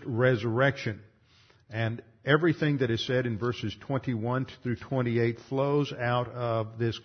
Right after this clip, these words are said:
concept of first fruits. It's built on the Jewish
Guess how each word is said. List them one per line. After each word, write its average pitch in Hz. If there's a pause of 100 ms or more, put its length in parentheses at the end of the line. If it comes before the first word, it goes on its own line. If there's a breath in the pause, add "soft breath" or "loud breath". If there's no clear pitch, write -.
concept 131
of 120 (100)
first 156 (100)
fruits. 101 (480 loud breath)
It's -
built 131
on 120
the 110
Jewish 127